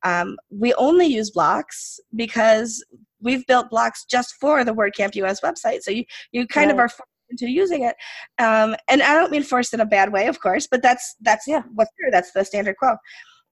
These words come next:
Speaker 1: And so over the course of the last year and a half, kind of challenging myself to learn it, um, I'll tell you, I, I, there are times when I just use the Gutenberg block editor.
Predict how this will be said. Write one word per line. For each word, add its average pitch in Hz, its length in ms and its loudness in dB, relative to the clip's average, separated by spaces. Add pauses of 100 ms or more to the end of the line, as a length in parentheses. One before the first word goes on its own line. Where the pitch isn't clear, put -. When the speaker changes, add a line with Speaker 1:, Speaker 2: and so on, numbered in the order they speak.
(120)
Speaker 1:
And 262 160 2
so 269 240 2
over 320 260 4
the 294 120 2
course 269 340 -2
of 247 80 -6
the 233 60 2
last 220 240 4
year 208 100 0
and 247 80 -2
a 233 40 -2
half, 247 460 0 (1900)
kind 302 260 2
of 254 140 2
challenging 269 400 0
myself 240 440 2
to 262 120 -2
learn 294 260 2
it, 320 200 2 (400)
um, 214 360 4
I'll 233 120 4
tell 311 180 0
you, 185 320 2 (120)
I, 208 160 2 (120)
I, 214 400 4
there 226 180 4
are 311 100 4
times 220 360 -2
when 214 120 2
I 202 120 0
just 208 520 -2
use 196 720 -4 (340)
the 220 120 -2
Gutenberg 196 600 -2
block 247 220 -2
editor. - 340 -4